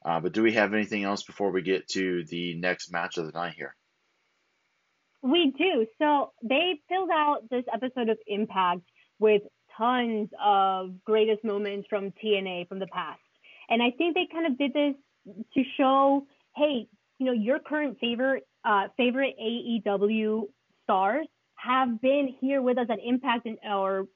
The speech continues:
Speaker 2: previously known T N A. They've been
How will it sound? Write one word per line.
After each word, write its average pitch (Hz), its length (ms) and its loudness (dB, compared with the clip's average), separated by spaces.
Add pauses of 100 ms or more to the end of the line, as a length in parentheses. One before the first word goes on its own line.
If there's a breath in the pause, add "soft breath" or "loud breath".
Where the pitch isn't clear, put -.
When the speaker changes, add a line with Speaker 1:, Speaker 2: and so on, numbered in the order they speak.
(220)
Speaker 2:
previously 220 380 -2
known 190 260 0
T 196 160 0
N 185 80 0
A. 214 280 2 (360 loud breath)
They've 294 200 -2
been 370 220 2